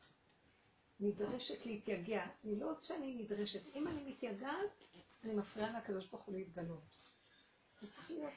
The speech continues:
אור שהוא פשוט, אור של שבת, שבת שבתון. זאת אומרת שאסור להיות, בוא נקרא את שלושת החלקים באדם, החלק השכלי,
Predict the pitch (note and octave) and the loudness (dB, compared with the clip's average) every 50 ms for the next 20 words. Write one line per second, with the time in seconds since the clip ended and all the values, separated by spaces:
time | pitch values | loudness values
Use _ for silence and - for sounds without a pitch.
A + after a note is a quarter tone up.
0 | - - A#3+ A#3+ C4 B3+ - - - B3 B3 B3+ C#4 - - - - - A#3 A3+ | -6 -4 -4 -4 -2 -4 -4 -4 -2 -2 -2 -2 -2 -4 -10 -18 -14 -10 -8 -6
1 | G#3+ G#3+ G#3 - - - - - - - - - A3+ G#3 - - D4 A#3+ G#3 - | -4 -4 -6 -6 -10 -18 -20 -20 -20 -20 -14 -10 -8 -6 -4 -2 -2 -2 -2 -6
2 | - - - - - - - - - - - - - - _ - - - - - | -10 -16 -18 -18 -20 -20 -20 -20 -20 -20 -20 -20 -20 -20 _ -20 -20 -20 -6 -4
3 | - - - - E4 - - B3+ G#3+ G3+ A#3 G#3 E3+ - - - - - _ _ | -2 0 0 0 0 0 -2 -4 -2 -2 -2 -2 -2 -4 -12 -18 -20 -20 _ _
4 | _ _ _ _ _ - - A3+ G#3 G#3 C4 C4+ - B3+ G#3 G3+ G3 - - G#3+ | _ _ _ _ _ -12 -4 -4 0 2 0 0 0 -2 -2 -2 -2 -2 -4 -6
5 | F#3 F3 F3 - - _ _ _ _ _ _ _ _ _ _ _ _ _ _ G#3+ | -6 -6 -8 -12 -14 _ _ _ _ _ _ _ _ _ _ _ _ _ _ -20
6 | G#3 - G#3+ A#3 C4 C4+ C#4 G#3+ - - A#3 G#3+ - - - - - - C4 A#3+ | -12 -10 -6 -6 -4 -4 -4 -4 -4 -2 -2 -2 -2 -2 -4 -6 -4 -4 -4 -4
7 | B3 - C4+ B3 A3 A#3 A#3 A#3+ B3+ - - - - - - _ - G#3+ A#3 A#3+ | -4 -4 -6 -4 -6 -4 -2 -4 -4 -4 -6 -10 -12 -12 -18 _ -8 -4 -4 -2
8 | C#4 C#4+ - A3+ A3 G#3+ G#3 - - - - - - C4+ - G#3 G#3 F#3+ - - | -4 -4 -6 -4 -2 -2 0 0 -2 -2 -4 -4 -4 -4 -4 -2 -4 -4 -4 -4
9 | B3 A#3+ A3 G3 G3 F3+ F3 D#3 G3 G3 G3+ C4 D#4 F4 E4+ - _ _ _ _ | -4 -4 -2 -2 -2 -4 -6 -4 0 0 0 0 0 -4 -6 -12 _ _ _ _
10 | _ _ _ _ _ _ _ _ _ _ _ _ _ _ - - - - - G3 | _ _ _ _ _ _ _ _ _ _ _ _ _ _ -16 -12 -10 -4 -2 0
11 | F#3 G3+ G3+ G3 E3+ - - F3 - - F#3+ F#3+ A3 C4+ D4+ | 0 0 -2 -4 -8 -8 -8 -10 -10 -8 -6 -4 -4 -6 -8